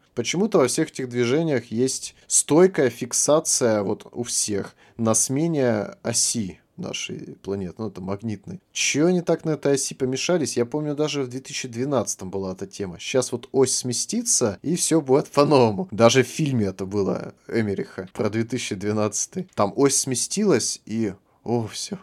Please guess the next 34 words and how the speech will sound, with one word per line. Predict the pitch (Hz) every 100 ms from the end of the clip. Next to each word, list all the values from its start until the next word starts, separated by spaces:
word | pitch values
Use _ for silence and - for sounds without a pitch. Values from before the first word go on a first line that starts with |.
| -
а, | 359 359 311 277
классно. | - 262 294 - - 220 - _ _
Чё | - - 101
у | 120
них | 117
такая | 117 - 110
проблема? | 104 110 107 104 95
У | - 113
Рерихов, | 175 214 - -
например, | 117 123 147 143
ждали | 113 127 135 117 101 95 - -
спасителя | - 117 - 147 131 113
Майтрею, | 101 101 101 110 101 87 92 -
вот | -
так | - 95 -
же. | - - _ _ 202
А | 95 98
у |
них | 123 165
ждут, | 113 92 131
соответственно, | - 95 - 117 - 98 95
эпоху | 92 117 -
Марии | 98 95 101
Девы | 92 214
Христос. | 101 95 - - 82 - - _ _
Третий | - 143 165
принцип: | 190 190 180 165
существуют | 113 - 104 - 165 135
энергетические | 113 101 107 120 131 - 120
места | 117 113 - 110 92 - _
какие-то | - 95 110 104 101 98 90
по | 104
нашей | 101 - 98
планете. | 104 107 143 226 - 180